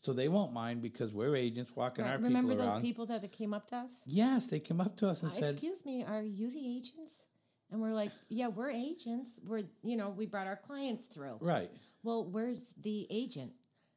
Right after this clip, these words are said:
Speaker 1: <laughs>
Speaker 2: And we're like, "I don't know. Where
Speaker 1: And
Speaker 2: is?"
Speaker 1: there was
Speaker 2: It was a
Speaker 1: no
Speaker 2: gentleman,
Speaker 1: agent.
Speaker 2: actually, so I can say, "Where was he?"
Speaker 1: Yeah.
Speaker 2: There was no agent.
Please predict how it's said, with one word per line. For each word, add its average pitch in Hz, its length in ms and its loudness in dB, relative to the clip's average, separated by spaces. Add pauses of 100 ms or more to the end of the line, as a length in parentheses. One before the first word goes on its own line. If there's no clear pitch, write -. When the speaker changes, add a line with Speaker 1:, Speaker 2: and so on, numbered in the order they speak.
Speaker 1:
<laughs> - 240 -6
Speaker 2:
And 202 300 0
we're 208 100 0
like, 208 340 -2
"I 175 140 -4
don't 180 180 -2
know. 226 320 -4 (220)
Where 196 380 -4 (180)
Speaker 1:
And 190 220 6
Speaker 2:
is?" 175 160 2
Speaker 1:
there 185 180 8
was 175 320 6
Speaker 2:
It 262 80 4
was 285 160 6
a 262 40 2
Speaker 1:
no 214 40 2
Speaker 2:
gentleman, 170 440 4
Speaker 1:
agent. 120 140 2
Speaker 2:
actually, 170 260 -4
so 165 120 -4
I 156 80 0
can 175 160 -2
say, 165 180 0
"Where 160 320 -4
was 147 360 0
he?" 127 320 -6 (120)
Speaker 1:
Yeah. 120 220 -2 (140)
Speaker 2:
There 226 180 4
was 233 160 4
no 247 180 6
agent. 254 440 0